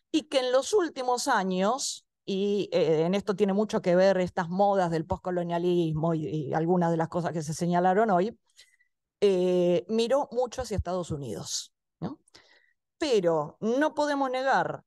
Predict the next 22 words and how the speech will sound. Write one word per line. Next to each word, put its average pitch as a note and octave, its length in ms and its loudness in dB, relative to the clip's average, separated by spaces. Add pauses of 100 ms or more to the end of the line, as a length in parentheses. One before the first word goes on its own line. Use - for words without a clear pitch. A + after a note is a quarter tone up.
el F#3 160 -2
impacto G3+ 640 -2
de G3 380 0 (360)
Italia A3 600 0
en E3+ 140 -4
América F3 340 0
Latina, F#3+ 440 0
sobre G3 440 0
todo F3+ 540 0
en E3 240 -2
la D#3 120 0
zona F#3 220 0
donde E3+ 200 2
yo F3+ 160 2
vivo, G#3+ 240 2
que F3 80 -2
es D#3 80 -6
el E3 120 -2
Río F3+ 220 0
de E3+ 60 2
la F3 120 2
Plata, D#3 520 -2